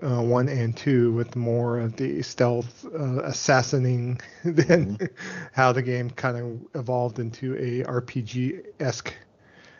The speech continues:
Speaker 1: adventure title on here. Uh, of course, I got plenty of Assassin's Creed in my backlog to play. And I don't think either me or Dez,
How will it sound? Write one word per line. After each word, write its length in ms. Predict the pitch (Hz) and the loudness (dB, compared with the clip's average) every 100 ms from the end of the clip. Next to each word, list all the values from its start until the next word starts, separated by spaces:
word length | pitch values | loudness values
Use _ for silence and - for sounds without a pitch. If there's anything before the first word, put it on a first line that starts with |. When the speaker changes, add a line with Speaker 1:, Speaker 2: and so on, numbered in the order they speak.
| _ | _
Speaker 1:
adventure 480 | 120 120 123 - 120 | 0 2 2 0 -4
title 520 | 120 - 120 123 117 120 156 | -4 -8 -6 -6 -6 -10 -8
on 200 | 131 120 | -6 -6
here. 580 | 123 - 123 123 135 139 143 | -6 -6 -6 -4 -6 -6 -6
Uh, 220 | 131 131 | -4 -4
of 80 | 123 | -2
course, 300 | 143 135 165 | 0 2 4
I 100 | 160 | 4
got 240 | 151 120 | 4 2
plenty 320 | - 139 127 | 0 0 0
of 140 | 120 120 | 0 -2
Assassin's 500 | - 127 110 120 - | 0 -2 -2 -6 -4
Creed 220 | 135 120 | -2 -2
in 60 | 117 | -2
my 100 | 117 | -4
backlog 560 | 117 110 - - - | -6 -6 -8 -10 -10
to 60 | 135 | -14
play. 420 | - - - 135 185 | -10 -10 -8 -12 -8
And 200 | 151 127 | -4 -2
I 40 | |
don't 160 | 131 127 | -2 0
think 180 | 139 - - | -2 -2 -2
either 220 | 143 135 | 2 4
me 200 | 139 151 | 4 6
or 240 | 160 196 | 8 10
Dez, 520 | 143 120 117 - - | 10 8 4 -2 -12